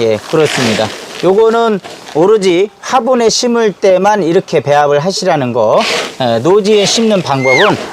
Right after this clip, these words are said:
구독과 좋아요 눌러주시면 다음 영상에서는 노지에 심는 방법을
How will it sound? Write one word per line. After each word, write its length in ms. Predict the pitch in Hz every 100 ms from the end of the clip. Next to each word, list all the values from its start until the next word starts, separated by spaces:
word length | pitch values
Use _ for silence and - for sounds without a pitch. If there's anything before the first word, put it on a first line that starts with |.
| -
구독과 840 | - 214 262 508 - - 226 226 -
좋아요 580 | 190 185 196 190 196 185
눌러주시면 1160 | 156 165 175 160 147 180 196 135 131 220 339 330
다음 360 | - 127 147 156
영상에서는 1000 | 135 160 180 175 151 170 175 151 180 285 -
노지에 520 | 123 139 156 147 226 226
심는 380 | - 214 202
방법을 520 | 151 160 160 151 131